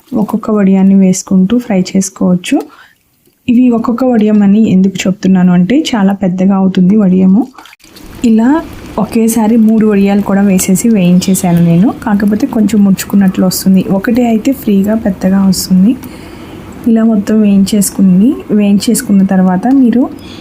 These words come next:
వీటిని సాంబార్లోకి, రసంలోకి, ఏదైనా ఫ్లేవర్డ్ రైస్లో కూడా సైడ్ డిష్గా తీసుకోవచ్చు. Thank you for watching. Please watch and subscribe. మరి సగ్గుబియ్యాన్ని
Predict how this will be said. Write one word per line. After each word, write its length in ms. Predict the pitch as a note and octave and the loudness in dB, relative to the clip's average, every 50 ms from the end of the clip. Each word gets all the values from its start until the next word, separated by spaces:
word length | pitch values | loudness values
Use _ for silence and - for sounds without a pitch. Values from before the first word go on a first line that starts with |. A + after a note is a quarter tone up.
| - - - - - | -18 -18 -14 -8 -4
వీటిని 420 | A#3 G#3+ G3 G#3+ G#3 G3+ G3 G3 F#3+ - | -2 0 2 2 2 2 2 0 0 -2
సాంబార్లోకి, 800 | - - A#3 G3+ G3 G3 F#3+ G3 G3 G3 G3 F#3+ F#3 - G3 G3 | -4 -4 -2 0 2 2 2 2 2 2 2 0 -2 -2 0 0
రసంలోకి, 840 | G3 F#3+ F3+ - - G3 G3 F#3+ F#3+ F#3 F#3 F#3 - F#3+ F#3+ F#3 F3+ - - - - | 0 0 0 0 0 2 2 2 4 2 0 0 0 0 0 0 0 -2 -6 -6 -4
ఏదైనా 340 | G#3 G#3 G#3 G#3+ G#3+ G#3+ G#3 | -2 0 0 2 2 0 0
ఫ్లేవర్డ్ 460 | G3+ - A3 G3+ F#3+ F#3 F#3+ F#3+ F#3+ | -2 -2 0 0 2 2 2 2 2
రైస్లో 320 | F#3+ F3+ F3+ - - F#3+ F#3 | 0 0 -2 -2 -2 -4 -4
కూడా 240 | - - F#3 A3+ | -4 -2 -2 -2
సైడ్ 300 | C4 - A#3+ G#3+ G3+ F#3+ | -2 -2 -2 0 0 0
డిష్గా 300 | F#3+ F#3+ - - - A3+ | 0 -2 -2 -2 -4 -4
తీసుకోవచ్చు. 760 | B3 B3+ A3 F3+ - - - E3 F3 F3 F3 - - - F3+ - - - - - - - - - | -2 0 -2 -2 -2 -4 -4 -2 -2 -2 -4 -4 -6 -6 -6 -6 -8 -14 -18 -18 -18 -18 -16 -8
Thank 240 | - - G3 G3 G3 A3+ | -4 -2 0 0 0 0
you 60 | A3 - | 0 -2
for 100 | A3 G#3 G3+ G3+ | -2 -2 0 0
watching. 360 | G3+ G3 G3 - D4 E4+ G#4+ - - - - - - - - - - | 0 -2 -2 -2 -2 -2 -4 -6 -12 -16 -18 -18 -18 -18 -18 -10 -4
Please 240 | - B3 B3+ A#3+ A3+ A#3+ | 0 0 2 2 2 2
watch 180 | A3+ G#3 G3 - A#3+ | 0 0 0 0 0
and 100 | C4+ C#4 | 0 0
subscribe. 600 | - G#3 F3 - - - - F3+ F3 F3 F3 - - - - - - - | 0 -4 -4 -6 -6 -6 -4 -2 0 0 -2 -4 -6 -10 -14 -10 -4 -2
మరి 300 | A3+ A3+ B3 B3+ B3+ B3+ - - _ _ _ - | 0 0 2 2 2 0 0 -4 _ _ _ -10
సగ్గుబియ్యాన్ని 920 | - - G#3+ F#3+ G3 G#3 G3 G#3+ G#3+ G#3+ G#3 G3+ G#3 G#3+ A#3 D4+ F#4 G#4 | -6 -4 -2 0 0 2 2 2 2 2 2 2 2 2 2 0 -2 -6